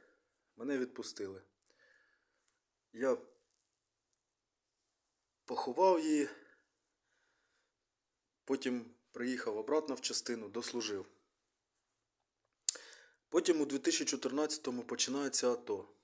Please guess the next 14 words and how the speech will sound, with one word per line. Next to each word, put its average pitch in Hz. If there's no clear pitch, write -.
Дві 113
тисячі 143
чотирнадцятий 139
я 120
працював 131
на 123
заводі, 139
до 101
мене 127
повістка 120
не 113
прийшла. 123
Прийшла 135
повістка 127